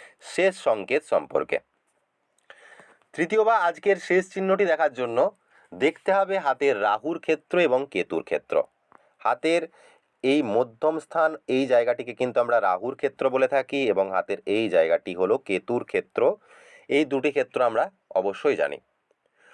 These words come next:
রাহু ও কেতু পেন্ডিং কর্মাকে দেখিয়ে থাকে, আগের জন্মের ইচ্ছা, মনস্কামনাকে দেখিয়ে থাকে।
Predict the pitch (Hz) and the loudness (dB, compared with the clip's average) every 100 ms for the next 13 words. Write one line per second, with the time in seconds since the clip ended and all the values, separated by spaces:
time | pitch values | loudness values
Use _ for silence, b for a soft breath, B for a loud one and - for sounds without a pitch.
0 | b 90 120 147 170 208 185 160 175 - | b -2 0 0 0 -2 -2 0 0 0
1 | 131 131 143 151 226 _ _ _ _ 156 | -4 -2 0 0 -2 _ _ _ _ -2
2 | 180 196 185 214 214 165 135 123 120 156 | -2 -2 -2 -2 0 0 0 0 -4 -4
3 | 120 92 82 82 85 - - _ _ _ | -4 -2 -4 -2 -4 -4 -6 _ _ _
4 | _ _ _ 107 123 143 135 131 147 143 | _ _ _ -4 -4 -4 -6 -2 -2 0
5 | 139 120 - - 143 135 135 _ _ _ | -4 -6 -10 -6 -2 -2 -2 _ _ _
6 | _ - 87 101 143 160 156 131 110 123 | _ -12 -2 0 0 -4 -4 -2 -2 -4
7 | 107 78 78 73 73 | -6 -4 -2 -2 -4